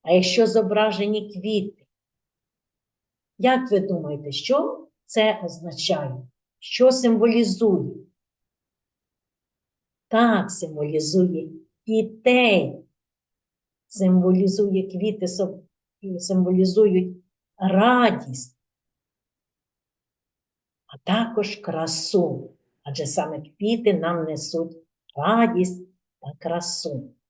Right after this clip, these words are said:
І ми кажемо: "Діточки, як квіточки". Тому квіти означають, символізують дітей. Ось ви бачите різні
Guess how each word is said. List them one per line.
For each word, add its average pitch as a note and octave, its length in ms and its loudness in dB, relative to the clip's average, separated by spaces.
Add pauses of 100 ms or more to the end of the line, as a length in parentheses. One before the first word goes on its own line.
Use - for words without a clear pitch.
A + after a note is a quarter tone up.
(380)
І D#3 80 -10
ми F3+ 400 0 (140)
кажемо: E3 640 -2 (320)
"Діточки, G#3+ 1120 0 (260)
як A3+ 360 -2
квіточки". F3+ 840 -2 (300)
Тому D#3 340 -8
квіти A#3 600 -2
означають, E3 920 0 (340)
символізують D3 1040 -4 (540)
дітей. F3+ 800 -2 (1800)
Ось D#3+ 300 -6
ви D#3+ 100 2
бачите F3+ 680 0
різні G#3+ 880 -2